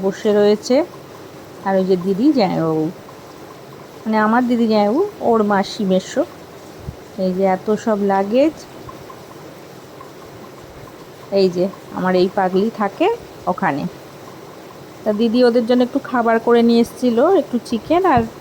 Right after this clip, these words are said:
ভাত করে নিয়ে এসেছিল। মেয়েটা দুদিন ধরে ট্রেনে ভাত খেতে পায়নি, সেই করে নিয়ে এসেছিল। তা ওরা খাওয়া দাওয়া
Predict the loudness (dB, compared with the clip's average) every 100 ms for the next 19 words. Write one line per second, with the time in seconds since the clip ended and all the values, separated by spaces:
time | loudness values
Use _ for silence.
0 | -2 0 -2 -2 0 2 4 2 0 -2
1 | 0 2 2 2 2 0 0 0 2 2
2 | 2 0 0 2 2 2 0 0 -2 -2
3 | -2 -2 0 0 2 0 -2 -4 -14 -20
4 | -20 -2 -2 0 2 2 4 2 0 0
5 | 0 2 2 2 0 0 0 2 0